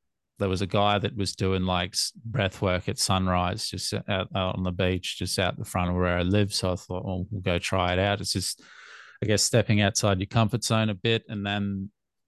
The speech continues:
like, "Okay, well, that was interesting," doing some breath work and never, I was like, "What the hell is that?"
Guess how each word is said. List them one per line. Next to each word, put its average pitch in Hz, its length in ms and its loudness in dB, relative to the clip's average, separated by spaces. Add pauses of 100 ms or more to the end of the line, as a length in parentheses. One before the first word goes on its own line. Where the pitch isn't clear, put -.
(220)
like, 101 300 -2
"Okay, 113 360 2
well, 113 120 4
that 113 120 2
was 98 160 -2
interesting," 101 760 -2
doing 95 280 0
some 95 200 -6
breath 95 340 0
work 98 240 0
and 101 80 -2
never, 95 180 -2
I - 20 -12 (300)
was 107 200 -6
like, 92 140 0
"What 107 140 -4
the 104 100 -2
hell 92 200 2
is 85 80 0
that?" 92 360 0